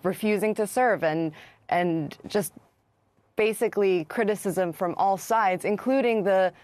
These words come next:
the heads of state and the world leaders that he's meeting with. Um, the fact that, uh, he's trying to just, you know, cover this up, suppress it, act like everything is going just fine right now,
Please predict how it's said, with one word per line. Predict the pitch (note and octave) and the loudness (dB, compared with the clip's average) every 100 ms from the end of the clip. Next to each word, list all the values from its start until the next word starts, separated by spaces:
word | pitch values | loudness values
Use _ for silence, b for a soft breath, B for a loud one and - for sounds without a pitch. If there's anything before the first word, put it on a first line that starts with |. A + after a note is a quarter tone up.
| B B | B B
the | - F#3 F3+ E3+ E3+ | -2 2 2 2 2
heads | F#3 F#3 | 0 0
of | G#3+ | -4
state | - F#3+ F3+ | 0 0 2
and | F#3 | 2
the | F3 | 2
world | E3 F3+ D#3+ | 2 0 2
leaders | F3 E3+ F#3 F3+ | 2 2 2 0
that | F3+ F3 E3+ F#3 | 2 2 2 -2
he's | F#3+ G3 | -2 0
meeting | F#3 G#3 B3 E3 | 0 0 0 -2
with. | G2+ F#2+ - - B B B - | -4 -4 -6 -10 B B B -4
Um, | G3+ F#3 F3 F3 F3 F3 E3+ D3+ - | -2 0 0 0 0 0 -2 -4 -8
the | F3 G3+ | -6 -4
fact | - G3 G3+ - | -2 -2 -2 -4
that, | G#3 G3 F#3 F3+ F3 - _ F3+ | -2 2 2 2 0 -6 _ 0
uh, | F3 E3+ | 2 2
he's | E3+ F#3+ - | 0 -4 -2
trying | G#3 F3+ F3 | -2 -2 -4
to | F#3 | -4
just, | F#3+ E3+ - - _ _ _ _ - | -2 -4 -6 -18 _ _ _ _ -6
you | F3+ | -2
know, | E3 | -2
cover | - G3+ G3 G3+ | -4 -4 0 0
this | F#3+ - | -2 0
up, | F3+ E3+ - | 0 0 -2
suppress | - F#3 F#3+ F3+ - | -10 -4 -2 -2 0
it, | F#3 - | 0 2
act | F#3+ F#3 - | -2 -2 -2
like | F#3 F3+ F3+ - B B B - | 2 2 0 -6 B B B -2
everything | G3+ F3+ G#3 G#3+ G3+ | 0 0 -2 0 0
is | F#3+ E3 | 0 0
going | F#3+ F3+ F#3 F3+ F3+ F3 D#3+ | 0 2 2 0 0 -2 0
just | G3+ G3+ - | 0 -2 -4
fine | - F#3 F#3 | -2 0 0
right | F3 E3+ E3 | 0 0 0
now, | E3 D#3+ D3+ F3 | -2 0 0 -4